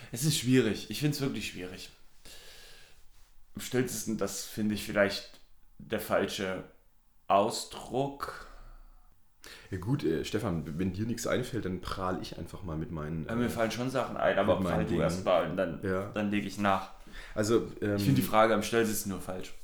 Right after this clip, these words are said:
Speaker 1: Äh, oder, oder schwierig zu beantworten,
Speaker 2: Okay,
Speaker 1: weil
Speaker 2: gut.
Speaker 1: das kann ich, ich kann jetzt nicht das Ding rauspicken, sondern eher viele
Speaker 2: Okay,
Speaker 1: Sätze.
Speaker 2: also ich hab einen, einen Schreibtisch gebaut.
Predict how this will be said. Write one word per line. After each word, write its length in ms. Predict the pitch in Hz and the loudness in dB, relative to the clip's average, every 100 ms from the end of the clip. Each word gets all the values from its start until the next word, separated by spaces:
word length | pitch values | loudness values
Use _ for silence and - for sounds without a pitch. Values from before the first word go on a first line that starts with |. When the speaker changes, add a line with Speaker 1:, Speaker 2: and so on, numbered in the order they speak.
| - - | -14 -2
Speaker 1:
Äh, 200 | - 120 - | 6 8 8
oder, 200 | 98 - | 2 -2
oder 120 | - | -6
schwierig 380 | 98 110 101 - | -6 0 2 2
zu 60 | - | 0
beantworten, 300 | 76 71 117 | 0 2 2
Speaker 2:
Okay, 200 | 92 113 | 4 2
Speaker 1:
weil 20 | 90 92 | 0 -2
Speaker 2:
gut. 120 | 113 | 2
Speaker 1:
das 160 | 107 - | 2 6
kann 180 | 113 | 4
ich, 60 | 104 | 4
ich 140 | 104 - | 0 0
kann 140 | 113 | 0
jetzt 160 | 107 107 | 0 0
nicht 180 | 98 | 2
das 220 | 104 98 - | 2 2 0
Ding 140 | 107 | -2
rauspicken, 500 | 95 98 - - 95 | 0 -2 -2 -8 -8
sondern 280 | 95 95 87 | -6 -6 -2
eher 280 | 78 92 - - - | 0 0 -2 -8 -16
viele 180 | - 104 | -4 0
Speaker 2:
Okay, 80 | 131 | 2
Speaker 1:
Sätze. 180 | 123 - | 2 2
Speaker 2:
also 180 | 104 110 | 0 2
ich 120 | 147 | 0
hab 100 | 143 | 0
einen, 220 | 123 113 | 0 0
einen 180 | 107 104 | 0 -2
Schreibtisch 640 | - 123 180 - 78 - | -2 -4 -4 -8 -12 -10
gebaut. 480 | 78 78 73 78 | -10 -8 -8 -8